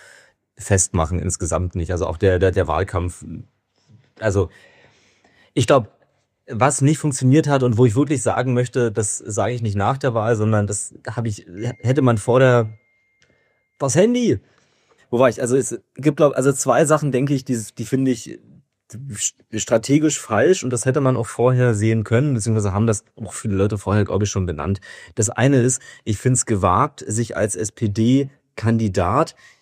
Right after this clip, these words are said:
gegen eine Kandidatin, die überparteilich ist, als denjenigen zu positionieren, der alle Parteien zusammenführt. Weil dieses Argument, finde ich, automatisch bei der überparteilichen glaubwürdiger ist. Es gibt eine, die hat,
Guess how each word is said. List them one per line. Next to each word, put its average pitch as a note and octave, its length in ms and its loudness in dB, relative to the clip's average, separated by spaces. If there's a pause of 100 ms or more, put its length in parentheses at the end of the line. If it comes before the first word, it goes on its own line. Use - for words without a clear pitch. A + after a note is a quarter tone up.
gegen D#3 280 2
eine B2 200 -2
Kandidatin, A#2 760 0
die G#2 100 -4
überparteilich C3 800 0
ist, - 280 -2
als G#2+ 220 -4
denjenigen B2+ 480 0
zu A2 100 -10
positionieren, A#2 840 0 (340)
der G2+ 180 2
alle A2 140 0
Parteien G#2 360 0
zusammenführt. F#2+ 680 -4 (380)
Weil G2 120 4
dieses C3 260 0
Argument, A2 420 2
finde G#2+ 240 0
ich, B2 320 -2
automatisch B2+ 560 2
bei G#2+ 100 2
der G#2 140 -2
überparteilichen G#2+ 580 0
glaubwürdiger E2+ 500 -2
ist. E2 320 -10
Es - 100 -20
gibt A#2 180 -6
eine, D#3 500 4
die A2+ 100 0
hat, B2 300 -2